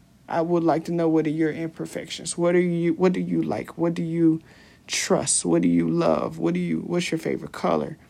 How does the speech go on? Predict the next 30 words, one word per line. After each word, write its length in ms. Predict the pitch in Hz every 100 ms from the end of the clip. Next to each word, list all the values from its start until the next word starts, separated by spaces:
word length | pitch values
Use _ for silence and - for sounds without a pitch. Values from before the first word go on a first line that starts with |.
| - - - - -
Those 240 | - 190 -
small 400 | 214 185 190 185
conversations 840 | - 202 190 180 - 170 170 165
like 160 | 156
that 220 | 160 160 -
mean 260 | 170 175
the 100 | 170
difference 400 | 165 165 165 165
to 60 | -
people. 400 | - - - - - - - - _ _ - - - - - - - _ -
And 260 | 156 147 151 - -
this 180 | 190 196
week, 260 | 220 - - - -
I 60 |
challenge 360 | 170 196 180 185
you 60 | 180
guys 260 | 165 185 -
to 60 |
make 200 | 180 180
a 20 |
new 140 | 185 185
friend, 500 | 180 185 185 139 - - - - - - - - - - - - -
to 100 | 156
meet 220 | 180 185
someone 260 | 175 170
that 220 | 151 139 -
you 80 |
never 340 | 147 151 165 160
met 300 | 156 147 156
before. 480 | 147 - - -